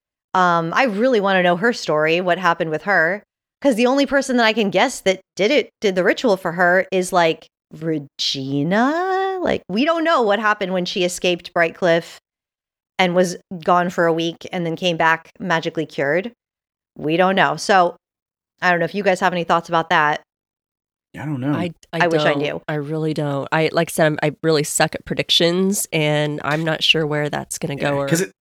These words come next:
Speaker 2: seems for the ritual to really work, you have, it's got to be sacrifice, human sacrifice.
Speaker 1: Right.
Speaker 2: And
Speaker 1: Like, five of
Speaker 2: so,
Speaker 1: them or
Speaker 2: yeah,
Speaker 1: four
Speaker 2: so
Speaker 1: of
Speaker 2: you would
Speaker 1: them.
Speaker 2: think, I mean, we don't know about the, the other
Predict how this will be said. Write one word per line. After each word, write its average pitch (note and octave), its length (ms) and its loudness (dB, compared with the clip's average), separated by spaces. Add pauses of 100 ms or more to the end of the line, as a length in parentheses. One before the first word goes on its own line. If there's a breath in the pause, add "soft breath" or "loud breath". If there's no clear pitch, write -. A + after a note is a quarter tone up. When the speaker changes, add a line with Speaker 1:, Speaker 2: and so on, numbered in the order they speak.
Speaker 2:
seems A#3+ 420 2
for - 160 2
the F3+ 140 2
ritual F3 520 0
to C#3 100 0
really C3 420 0
work, C3+ 360 0
you B2+ 100 -4
have, C3+ 380 0 (220)
it's C#3+ 160 -2
got - 280 -2
to C3 120 -6
be A#2 340 -8 (960)
sacrifice, - 680 -2
human A#2 400 0
sacrifice. - 840 -6
Speaker 1:
Right. F3+ 1040 -4
Speaker 2:
And C3 500 2
Speaker 1:
Like, - 180 -14
five G3+ 400 2
of F3 80 2
Speaker 2:
so, D#3 140 4
Speaker 1:
them C#3+ 440 -2
or G3+ 120 2
Speaker 2:
yeah, - 120 2
Speaker 1:
four G#3 120 2
Speaker 2:
so F3 60 4
Speaker 1:
of E3 60 4
Speaker 2:
you G3+ 120 4
would F3 100 2
Speaker 1:
them. D3 100 -6
Speaker 2:
think, F#3 520 -2 (960)
I - 80 2
mean, D#3 140 2
we E3 100 2
don't D#3+ 160 2
know D3+ 120 4
about C#3 240 0
the, B2+ 240 0
the C3 180 -2
other A#2 500 -2